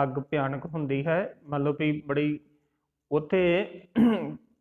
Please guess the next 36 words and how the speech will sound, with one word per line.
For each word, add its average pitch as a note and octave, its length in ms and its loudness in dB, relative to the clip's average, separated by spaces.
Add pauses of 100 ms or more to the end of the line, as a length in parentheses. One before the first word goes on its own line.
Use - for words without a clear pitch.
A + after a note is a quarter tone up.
(100)
ਕਹਿੰਦੇ F#3+ 220 4
ਮਾਂ F3 320 4
ਰੋੜਾ D#3+ 280 4
ਖਾ D#3+ 180 4
ਲੇ D3+ 140 2
ਨਾ F3+ 120 -4 (240)
ਤੇ - 80 -10 (100)
ਉਹ D3+ 140 0
ਵੀ F3 340 2 (680)
ਪਿਘਲ D#3+ 260 2
ਜਾਂਦਾ B2+ 300 -2
ਹੈ, B2 100 -8 (480)
ਜਿਵੇਂ D#3 220 2
ਭੋਜਨ E3 400 4
ਗਲ C#3+ 200 6
ਜਾਂਦਾ D3+ 320 2
ਹੈ, - 380 -6 (140)
ਤੇ E3+ 80 -4
ਪਰ D#3+ 200 6
ਉਹ E3+ 220 0
ਮਾਸ C#3+ 380 4
ਦਾ D#3 160 0
ਜਿਹੜਾ D#3 360 -2 (360)
ਟੁਕੜਾ D#3+ 360 2
ਹੁੰਦਾ C#3+ 260 -2
ਉਹਨੂੰ E3+ 380 -4
ਨਹੀਂ C3+ 160 -4
ਗਲਣ C3 320 -4
ਦਿੰਦਾ B2+ 360 -6
ਪ੍ਰਮਾਤਮਾ, B2+ 560 -8
ਉੱਥੇ D#3 360 -8
ਵੀ G3 100 -2
ਖੁਰਾਕ C#3+ 380 2
ਦੇ C3+ 160 -4
ਕੇ C#3 100 -4
ਉਹਦੀ D#3 280 -6